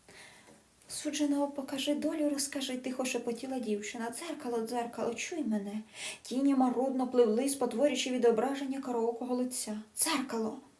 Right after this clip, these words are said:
Христина ледь поворухнулася, здійняла руку з довгими нігтями й тихо постукала в скло. На мить свічки замерехтіли, за спиною похолоднішали. «Все? Яви мені сутності, що поруч зі мною», шепотіли її губи.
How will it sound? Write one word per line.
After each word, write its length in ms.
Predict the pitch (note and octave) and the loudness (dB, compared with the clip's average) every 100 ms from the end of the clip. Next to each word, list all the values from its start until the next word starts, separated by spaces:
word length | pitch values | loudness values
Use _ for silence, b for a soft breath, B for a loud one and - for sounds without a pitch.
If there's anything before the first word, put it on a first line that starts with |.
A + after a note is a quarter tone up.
| _ _ _ _ b b b - | _ _ _ _ b b b -2
Христина 420 | B3+ - D4+ C#4+ | 0 2 4 8
ледь 220 | A#3+ A#3 | 8 8
поворухнулася, 880 | B3 F#3+ G#3+ A#3+ C4+ D4+ D#4 D4+ D#4 | 8 10 8 6 4 6 6 6 4
здійняла 580 | G#3+ B3 B3+ B3+ A3+ G#3 | 4 2 6 10 12 12
руку 240 | B3 A#3+ | 10 6
з 60 | G#3 | 4
довгими 400 | A3 A3 G#3 G#3+ | 6 6 6 4
нігтями 440 | A#3 C#4+ D4 C#4 | 4 0 -4 -4
й 40 | C4 | -6
тихо 260 | A#3+ A#3+ | -6 -8
постукала 540 | C4 A3 - B3+ A#3+ A#3+ | -6 -6 -6 -8 -10 -8
в 60 | |
скло. 400 | - - G#3 G#3 - - B B B | -10 -10 -10 -10 -14 -18 B B B
На 140 | C4 | 4
мить 180 | D#4+ G#4+ | 4 4
свічки 460 | - C4 - E4 | 4 2 0 2
замерехтіли, 640 | D4 D4 C4 B3+ - D#4+ D#4 | 4 6 6 4 2 -2 2
за 100 | C4 | 2
спиною 400 | - A#3 C4+ C4 | 2 0 0 0
похолоднішали. 800 | C4 C4 B3+ G#3 G#3 - A3+ A3 | -2 0 0 0 -4 -6 -6 -4
«Все? 280 | G#3+ - D#4 - _ _ B B B B3 | -4 -6 -8 -14 _ _ B B B -2
Яви 240 | C4 E4 | 2 2
мені 260 | E4 D#4+ - | 2 0 0
сутності, 600 | - E4+ C#4+ C4+ - B3+ | 0 0 2 2 4 2
що 200 | - C#4 | 0 2
поруч 260 | D4+ B3+ | 4 4
зі 160 | G#3 C4 | 2 2
мною», 280 | C4+ C#4+ A3+ | 2 2 0
шепотіли 560 | A3 G#3+ G#3+ A#3+ A#3 | -2 -2 -2 0 0
її 140 | A3+ A3 | 2 2
губи. 340 | G#3 F#3 | 2 0